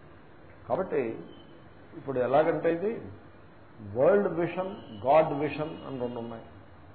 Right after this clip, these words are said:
విజన్ అన్నా కాన్షియస్నెస్ అంటారు. వరల్డ్ కాన్షియస్నెస్, గాడ్ కాన్షియస్నెస్.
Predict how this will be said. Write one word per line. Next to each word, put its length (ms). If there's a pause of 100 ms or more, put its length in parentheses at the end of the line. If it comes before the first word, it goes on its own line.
(120)
విజన్ 460
అన్నా 240
కాన్షియస్నెస్ 840
అంటారు. 320 (640)
వరల్డ్ 340
కాన్షియస్నెస్, 840
గాడ్ 260
కాన్షియస్నెస్. 720